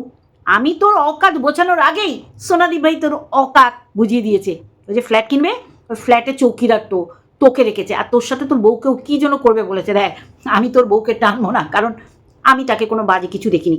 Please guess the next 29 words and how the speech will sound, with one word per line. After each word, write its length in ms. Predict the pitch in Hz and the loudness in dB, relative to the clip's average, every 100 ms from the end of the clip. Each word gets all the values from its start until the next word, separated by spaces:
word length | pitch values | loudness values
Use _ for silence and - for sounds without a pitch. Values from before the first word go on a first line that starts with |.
| 233 | 2
কিন্তু 180 | 220 427 480 - _ _ | 6 6 4 -10 _ _
তোর 200 | 285 370 392 311 | 4 6 4 2
অকাত 300 | 320 285 - - - _ - | 4 2 2 -12 -20 _ 0
সারা 200 | 285 294 233 | 4 4 4
ওয়াইটি 380 | 233 285 359 359 349 | 4 4 4 0 0
রেখেছে, 260 | 330 339 427 - 254 | 0 0 -2 0 2
এবার 140 | 247 262 | 2 2
ওইটা 240 | 220 220 349 - - _ _ _ | 2 4 0 0 -14 _ _ _
সোনাদীপ 480 | - 349 392 466 440 330 | 2 4 6 4 2 0
ভাই 100 | 359 254 | 0 0
বুঝিয়ে 220 | 220 214 185 | 0 0 -2
দিয়েছে, 220 | 165 185 - | -8 -12 -6
বুঝলি 200 | 269 339 370 | 0 0 2
কি 60 | 370 | -2
না? 60 | 202 - - - _ _ - - - - - - - - - | -4 -8 -20 -20 _ _ -20 -20 -20 -20 -20 -20 -20 -20 -12
আর 80 | 214 | -2
এই 80 | 226 247 | 0 0
যে 40 | 247 | 4
তেষট্টি 420 | 233 226 269 262 254 | 2 4 -2 0 0
বলছিস, 520 | 254 240 254 254 214 - - _ _ _ | 0 0 -2 -2 -2 -8 -20 _ _ _
জায়গা 280 | 185 185 175 | -2 0 2
মতন 220 | 214 220 233 | -2 -2 -2
দিয়েছি 280 | 233 220 190 | 0 -2 -2
না? 120 | 208 311 - - 202 | -2 -4 -8 -14 -4
হুম, 160 | 240 311 - - - - - - | -2 -4 -8 -20 -20 -20 -20 0
বেবুসেপানা 580 | 180 226 269 302 294 285 285 | 4 4 0 -2 0 0 -2
করবি, 300 | 285 262 285 277 254 - - - | -2 -2 -2 -2 -4 -8 -20 -4
আর 100 | 202 | -2
বলতে 300 | 196 240 254 | 4 2 2